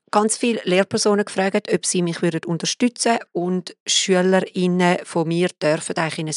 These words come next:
Mini-Timeout zu diesen Lehrpersonen gehen. Das Konzept muss ich jetzt da nicht noch grösser ausführen. Es ist, ähm, ja, ich habe das Gefühl, es ist gut durchdacht und alles. Es ist also nicht einfach irgendwas wegschicken, sondern wirklich,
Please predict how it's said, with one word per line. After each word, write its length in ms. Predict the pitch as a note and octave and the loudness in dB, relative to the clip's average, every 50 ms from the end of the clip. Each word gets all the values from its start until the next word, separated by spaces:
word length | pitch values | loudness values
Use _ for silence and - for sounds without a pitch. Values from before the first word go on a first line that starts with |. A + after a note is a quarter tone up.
| - | -6
Mini-Timeout 680 | E3 D#3+ D#3+ E3+ E3+ E3 - E3 D#3+ D#3+ D#3+ D#3+ D#3 D#3 - | -6 -4 -2 -4 -4 -2 -2 -2 -2 0 -2 -2 -2 -4 -4
zu 140 | - - - | -6 -8 -6
diesen 180 | - D#3 D3+ | -4 -4 -4
Lehrpersonen 720 | D3+ C#3+ C#3 C#3 C#3+ - _ - - - - - D3 - F3+ | -4 -4 -6 -6 -8 -8 _ -10 -10 -10 -8 -8 -8 -8 -8
gehen. 200 | - D#3+ E3 D3 - - - - - - - - - - - - - _ _ _ _ | -6 -6 -6 -6 -6 -12 -20 -18 -16 -16 -16 -16 -16 -16 -18 -20 -20 _ _ _ _
Das 160 | - E3 - | -4 -4 -2
Konzept 400 | - - D3+ - F#3 E3+ - - | 0 -2 -2 0 0 -2 -2 -2
muss 80 | E3+ D3+ | -4 -2
ich 40 | D3+ | -2
jetzt 240 | D3 - - - - | -2 -4 -6 -4 -2
da 120 | D3+ D3 | -2 0
nicht 180 | D3+ F3 F#3 - | 2 0 0 0
noch 100 | F3+ F3 | 0 -2
grösser 360 | - F3 F3+ F3+ F3+ - F#3 G3+ | 0 2 2 2 2 0 -2 -2
ausführen. 440 | A3 A3 - - - A3 G#3 G3+ | 0 0 -2 0 2 2 4 4
Es 160 | G3+ G3+ - - | 2 0 -2 -4
ist, 500 | E3+ D#3 - - - - - - - - _ _ | -6 -4 -4 -6 -6 -8 -10 -14 -16 -18 _ _
ähm, 600 | D#3+ D#3 D3 D3 C#3+ C#3+ D3 D3+ D3+ C#3+ C3 B2+ _ _ _ _ - _ _ _ _ _ _ _ _ _ _ _ _ _ _ _ _ - | -4 -2 -2 -2 -6 -6 -6 -6 -6 -8 -10 -12 _ _ _ _ -20 _ _ _ _ _ _ _ _ _ _ _ _ _ _ _ _ -4
ja, 80 | - E3 | -2 -2
ich 60 | E3 D3+ | -2 -2
habe 40 | - | -2
das 140 | C#3 - - | -8 -8 -4
Gefühl, 160 | - F3 D#3+ | -2 -2 -2
es 100 | D3+ - | -2 -2
ist 120 | D#3 - - | -4 -6 2
gut 240 | - G#3+ A#3 - | 2 2 2 4
durchdacht 540 | - A#3 - - - - F#3 G3+ - - - | 2 0 0 0 0 2 2 2 0 -4 -8
und 140 | E3+ D#3+ - | -8 -4 0
alles. 220 | G3 G#3 A#3 A#3 | 2 2 2 2
Es 60 | - - | -2 -6
ist 120 | D#3 - | -6 -8
also 180 | E3 - - E3 | -8 -8 -6 -6
nicht 140 | E3 D#3+ | -6 -6
einfach 180 | D#3+ E3 E3 - | -6 -8 -8 -12
irgendwas 320 | D#3+ D#3 - - D3 - | -14 -14 -12 -12 -8 -2
wegschicken, 440 | - G#3+ G#3+ - - A3 - - - | -2 -2 -2 -2 -6 -6 -8 -8 -8
sondern 300 | - - - D3+ D3+ D#3 | -8 -6 -6 -6 -4 0
wirklich, 380 | D#3+ F#3 F#3 - - G3+ F#3 | 0 -2 -2 2 0 0 0